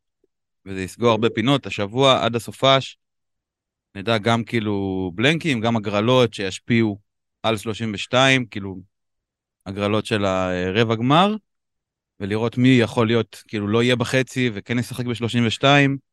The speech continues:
אמ, אז את זה אין לנו. אז לסטר, אמ, אני חייב להגיד שהם, אני חייב לי שהם דווקא היו בס-, הגנו,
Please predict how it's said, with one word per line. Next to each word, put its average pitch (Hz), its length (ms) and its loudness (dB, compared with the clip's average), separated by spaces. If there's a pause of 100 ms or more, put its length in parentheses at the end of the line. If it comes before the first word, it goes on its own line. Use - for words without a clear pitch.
(760)
אמ, 95 540 -4 (180)
אז 92 120 -12
את 98 100 -6
זה 117 140 2
אין 113 120 -2
לנו. 95 220 -6 (200)
אז 95 160 -14
לסטר, 139 540 -2 (1200)
אמ, 98 240 -8
אני 98 80 -6
חייב 160 160 2
להגיד 240 200 2
שהם, 120 260 2
אני 120 320 -2
חייב 202 160 -6
לי 214 60 -6
שהם 107 200 -2
דווקא 90 340 -4 (1160)
היו 127 160 -2
בס-, 160 200 -6
הגנו, 127 380 2